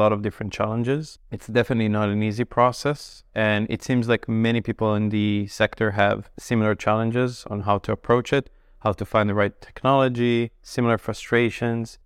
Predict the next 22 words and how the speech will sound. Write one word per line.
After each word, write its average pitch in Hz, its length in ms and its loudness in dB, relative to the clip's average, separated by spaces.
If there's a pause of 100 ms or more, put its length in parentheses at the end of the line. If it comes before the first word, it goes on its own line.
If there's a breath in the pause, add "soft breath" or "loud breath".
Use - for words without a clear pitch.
and 110 160 0
how 113 180 4
to 120 120 -6
go 107 180 2
about, 104 320 2
you 104 100 -2
know, 104 360 0 (120)
making 110 400 -2
it 104 520 -4
worthwhile 107 500 2
for 98 200 -4
your 101 120 -4
business. 107 540 -4 (120)
And 110 380 0
one 139 240 0
can 143 120 -2
also 139 240 2
ask 156 180 2
themselves, 143 440 -2
"Why 110 260 2
now?" 107 400 -2 (200)
Right? 113 340 0